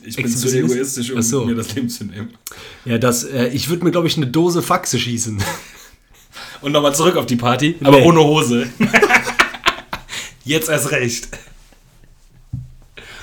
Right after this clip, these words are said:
Speaker 1: Ja, also eine Flasche Wein auf Ex und noch so Kara-, Beefy Karazza reingedrückt, weil kein Bock mehr zum Döner zu gehen alleine.
Speaker 2: <laughs>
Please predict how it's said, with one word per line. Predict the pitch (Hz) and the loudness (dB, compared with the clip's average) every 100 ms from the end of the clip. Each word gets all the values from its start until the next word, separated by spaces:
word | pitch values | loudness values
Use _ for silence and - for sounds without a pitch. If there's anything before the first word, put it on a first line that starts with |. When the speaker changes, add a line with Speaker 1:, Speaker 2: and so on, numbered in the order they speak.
| - | -4
Speaker 1:
Ja, | 117 - 92 | 0 0 -2
also | 127 113 | -4 -2
eine | 113 117 120 113 - - - - - | 0 0 4 4 2 -12 -20 -20 -20
Flasche | - 135 139 120 | -4 -2 0 2
Wein | 143 | 4
auf | 127 143 | 2 -2
Ex | 151 156 - - - - - | -6 -6 -10 -12 -20 -18 -2
und | 120 | 0
noch | 123 | 2
so | 120 | 0
Kara-, | 117 127 123 147 | -4 -2 -2 -2
Beefy | 123 143 139 | -2 -2 -4
Karazza | 120 117 139 - 156 | -4 -4 -4 -4 -4
reingedrückt, | 143 156 151 147 135 165 160 - | -4 -6 -8 -8 -6 -6 -6 -4
weil | 127 123 | -4 -2
kein | - 135 120 | -4 -2 -2
Bock | 131 | -4
mehr | 131 | -6
zum | 120 117 110 117 | -6 -6 -8 -6
Döner | 135 143 | -4 -2
zu | 147 | -4
gehen | 143 147 | -6 -6
alleine. | 135 139 143 160 - | -6 -6 -6 -10 -16
Speaker 2:
<laughs> | 151 | -4